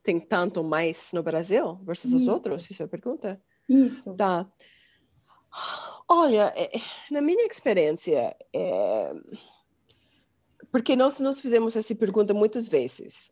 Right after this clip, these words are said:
Speaker 1: É, eu, eu estou aqui no Brasil sete anos. E quando eu falo com clientes, a maioria, mais ou menos o mesmo tema, que é Brasil, se você quer fi-, ter presença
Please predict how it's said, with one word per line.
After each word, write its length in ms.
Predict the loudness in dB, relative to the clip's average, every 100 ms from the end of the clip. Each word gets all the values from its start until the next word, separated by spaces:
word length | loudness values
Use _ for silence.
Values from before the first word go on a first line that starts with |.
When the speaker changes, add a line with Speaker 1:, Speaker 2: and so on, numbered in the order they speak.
| _
Speaker 1:
É, 220 | -6 -2
eu, 200 | 0 0
eu 160 | 2 0
estou 240 | 0 -2
aqui 240 | -2 0 -2
no 80 |
Brasil 340 | 0 -4 -4 -8
sete 360 | -6 -6 -4
anos. 440 | -4 -2 -4 -6 -12 -20 -20 -20 -20 -12
E 100 | -10
quando 300 | 0 2 2
eu 100 | 0
falo 260 | 2 2 2
com 200 | 0 -4
clientes, 800 | -4 -4 -2 -2 -4 -8 -10 -10
a 100 | -6
maioria, 800 | -2 0 -2 -2 0 0 0 0
mais 260 | 0 -2 0
ou 60 |
menos 180 | 0 0
o 60 | -2
mesmo 280 | -4 -4
tema, 460 | -6 -4 -4 -4 -10 -12
que 120 | -4
é 120 | -2
Brasil, 800 | -2 0 2 2 0 -2 0 -2
se 140 | -4 -6
você 260 | -6 -6
quer 380 | -8 -4 0 0
fi-, 220 | -2 -10 -12 -18 -20 -20 -20 _
ter 220 | -4 -4
presença 760 | -4 -2 0 0 -2 0 -2